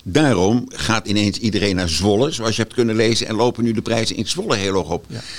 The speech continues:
Speaker 1: Maar in Oude Pekela halen we dat bedrag niet.
Speaker 2: Nee, nee.
Speaker 1: Dus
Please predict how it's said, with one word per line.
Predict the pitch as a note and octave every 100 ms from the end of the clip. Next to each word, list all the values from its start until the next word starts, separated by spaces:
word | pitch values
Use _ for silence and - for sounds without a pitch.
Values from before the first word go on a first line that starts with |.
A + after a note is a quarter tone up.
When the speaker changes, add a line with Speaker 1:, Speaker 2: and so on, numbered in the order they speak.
| - -
Speaker 1:
Maar | B2+
in | D3+
Oude | - D3+ A#2+
Pekela | - B3 - F2+
halen | E2+ C#3 A3+
we | G3+
dat | C3+ C#3+
bedrag | B2 B2 G#2+ F#2
niet. | G2
Speaker 2:
Nee, | A#2 - - - - -
nee. | A#2 G2 - - -
Speaker 1:
Dus | E3+ D3